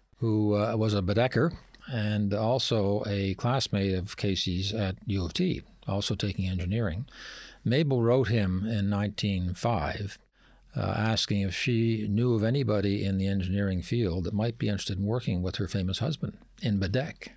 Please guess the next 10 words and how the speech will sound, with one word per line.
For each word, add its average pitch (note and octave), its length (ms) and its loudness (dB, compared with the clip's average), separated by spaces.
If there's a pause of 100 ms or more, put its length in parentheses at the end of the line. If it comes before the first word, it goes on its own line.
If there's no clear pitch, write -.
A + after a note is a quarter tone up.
(120)
Nova F#2+ 180 -2
Scotia. - 460 -2 (680)
And G#2 140 0
it G#2 40 2
was G#2 180 0
that D3 240 2 (160)
inquiry C3 720 0
on F#2+ 80 0
her B2 160 2
behalf F2+ 680 -4